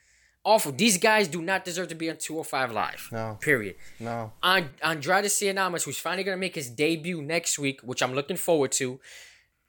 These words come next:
Speaker 1: they also discussed about putting him on two oh five Live. He's not a cruiserweight. He's over the limit of being a cruiserweight. Ye-, he wrestles like a cruiserweight because he has that lucha libre
Speaker 2: Mm-hmm.
Speaker 1: background,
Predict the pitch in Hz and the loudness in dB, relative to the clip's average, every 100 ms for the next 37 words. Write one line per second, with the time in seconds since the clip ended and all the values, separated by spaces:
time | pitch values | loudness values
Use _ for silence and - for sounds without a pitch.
0 | _ 139 190 - 226 208 156 - 147 127 | _ 0 0 4 2 2 -2 -2 -4 -4
1 | 123 - 143 127 - 139 120 123 113 98 | -6 -4 -4 -4 -2 -2 0 0 0 -2
2 | 147 208 196 208 233 208 - 233 233 196 | 0 -2 2 4 4 2 -2 -2 0 0
3 | 151 113 98 _ _ _ _ 214 202 - | 0 -2 -6 _ _ _ _ 0 2 4
4 | 196 220 202 185 165 202 202 147 160 175 | 6 8 6 2 2 0 0 0 -2 -2
5 | - 214 196 131 107 170 - 170 180 127 | -4 -4 -2 -4 0 -2 0 0 0 4
6 | 160 233 302 175 156 - - 147 127 135 | 4 4 4 2 0 -2 -6 -4 -2 -4
7 | 160 151 170 143 170 156 151 139 120 135 | -4 -4 -4 -4 -2 -2 0 -2 0 -4
8 | 175 - 151 160 151 123 123 143 233 139 | -4 -4 -2 -2 0 -2 2 2 2 -2
9 | 123 147 | -6 -8